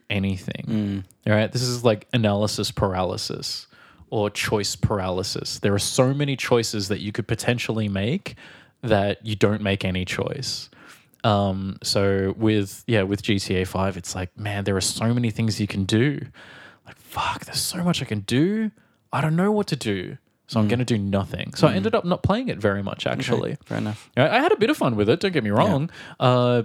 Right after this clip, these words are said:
Speaker 1: but I got to the
Speaker 2: What
Speaker 1: point
Speaker 2: Yeah.
Speaker 1: where, um, uh, I just, I stopped playing it. So, yeah, no, I probably wouldn't
Speaker 2: Okay.
Speaker 1: get G T A six. But I am excited for people like you that it's coming out,
Speaker 2: I'm
Speaker 1: you
Speaker 2: so
Speaker 1: know?
Speaker 2: pumped.
Speaker 1: That's great.
Speaker 2: 'Cause what I love about G T A games is 'cause it's, like, the technical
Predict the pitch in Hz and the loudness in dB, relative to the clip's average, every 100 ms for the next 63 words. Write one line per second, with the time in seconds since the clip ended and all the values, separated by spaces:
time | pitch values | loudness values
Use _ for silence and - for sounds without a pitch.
0 | - 123 117 - 113 - 113 - 143 - | 2 4 4 2 -2 2 2 2 2 2
1 | 120 117 - - 123 107 110 107 107 104 | 2 2 -2 -2 2 4 4 2 2 0
2 | 104 - 107 101 101 101 101 95 - _ | -2 -2 2 4 2 0 -4 -6 -10 _
3 | _ - 110 104 101 98 107 - - 110 | _ -8 -4 -2 0 0 0 -2 -4 -4
4 | - 104 - - 107 117 180 - - - | -2 -4 -4 0 2 2 -2 -4 -6 -8
5 | - - - - 110 110 127 107 98 104 | -14 -20 -8 2 4 6 2 2 0 2
6 | 123 104 101 101 98 101 101 90 - 104 | 2 0 -2 0 0 0 0 -2 -2 -4
7 | - 92 92 - - - - 240 254 233 | -2 -4 -4 -8 -8 4 6 6 2 -2
8 | - 190 165 135 135 139 143 - 185 180 | 2 4 4 2 -2 -14 -4 6 6 6
9 | 175 156 139 120 - 185 123 110 110 - | 0 2 2 0 0 0 2 2 -2 0
10 | 139 117 139 120 - 110 107 104 98 - | 0 0 -2 -4 -4 0 0 0 0 -2
11 | - 73 - - - 127 135 147 135 135 | -2 -2 -2 -12 -6 -2 4 4 4 2
12 | 120 113 110 92 123 117 120 110 101 95 | 2 0 0 -2 -4 -2 0 0 0 -2
13 | 95 - 120 - 104 117 - 107 95 110 | -2 -6 -8 -6 -6 -6 -2 -2 -2 -6
14 | - 139 - 131 - 120 110 | -2 -4 -2 -4 2 2 2